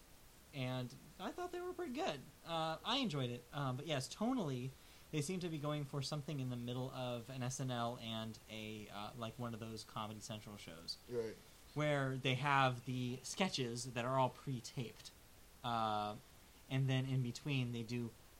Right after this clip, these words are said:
Speaker 1: little tiny bits on a stage in front of a live audience.
Speaker 2: In front of a live audience, which means it's not live. It's all taped
Speaker 1: Yeah,
Speaker 2: later.
Speaker 1: it's all taped, but
Speaker 2: Yeah.
Speaker 1: yeah, none of it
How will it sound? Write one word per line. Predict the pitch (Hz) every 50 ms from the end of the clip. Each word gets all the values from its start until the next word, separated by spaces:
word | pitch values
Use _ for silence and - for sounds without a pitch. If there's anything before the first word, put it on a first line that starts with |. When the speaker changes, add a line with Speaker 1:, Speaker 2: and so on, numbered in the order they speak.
| - -
Speaker 1:
little | 277 285 285 262 - - -
tiny | - 233 233 226 220 214 185 147 - - - - - -
bits | 180 175 165 - - - - - - - - - - - - - - - - - - - - -
on | 143 139 135 135
a | 123 123
stage | - - - 147 139 131 127 110
in | 123 113
front | - - 120 113
of | 107
a | 110
live | 104 101 98 87
audience. | 80 80 - - - - - - - - - - - - - -
Speaker 2:
In | 147 147
front | - - 233 220
of | 185
a | 156
live | 147 143 131 127
audience, | 123 120 123 127 131 -
which | 135 131 -
means | 143 143 135 123
it's | 113 - - - -
not | 139 143 151 160 147 143 - -
live. | 110 117 110 104 101 101 - - - -
It's | 131 131
all | - - 160 156 151 147 147 143 139 135 135 -
taped | - 147 131 101 95 92 -
Speaker 1:
Yeah, | 117 104
Speaker 2:
later. | 101 104
Speaker 1:
it's | -
all | 196 202 214
taped, | 202 - - 110 98 - - - - - -
but | - 139 135 131 120 -
Speaker 2:
Yeah. | 117 113 101 101 - - -
Speaker 1:
yeah, | - 107 104
none | 135 175 214
of |
it | 202